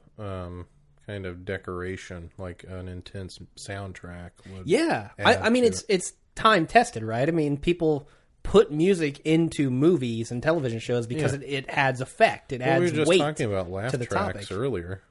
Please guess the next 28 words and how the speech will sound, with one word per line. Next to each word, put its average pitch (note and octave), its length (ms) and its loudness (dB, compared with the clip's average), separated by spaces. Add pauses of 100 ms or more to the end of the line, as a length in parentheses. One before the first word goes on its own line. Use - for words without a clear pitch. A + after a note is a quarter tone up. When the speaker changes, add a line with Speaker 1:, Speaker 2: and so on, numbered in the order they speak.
(220)
Speaker 2:
Yeah, D#3 360 4
Speaker 1:
And, G#2 40 -8
uh, G2+ 40 0
Speaker 2:
yeah. F#2 320 0
Speaker 1:
laugh G#2 360 -6
tracks F#2+ 420 -8
do G#2 120 -8
the F#2+ 100 -6
same F#2+ 280 -8
thing, G#2+ 240 -6
except F2 400 -10
not F#2 200 -10
for F2 100 -16
drama, F2+ 380 -8
for E2+ 180 -16
comedy. F#2+ 500 -10 (260)
Speaker 2:
Sure, G#3+ 360 -4
yeah. G2 220 -4
Speaker 1:
Um, G2 80 -6
it G2 120 -6
kind A2+ 260 -4
of G2 200 -8
gets A2 280 -4
your G2 140 -2
brain G2+ 540 -4
into F#2+ 200 -6
that F2 280 -8
space. - 640 -6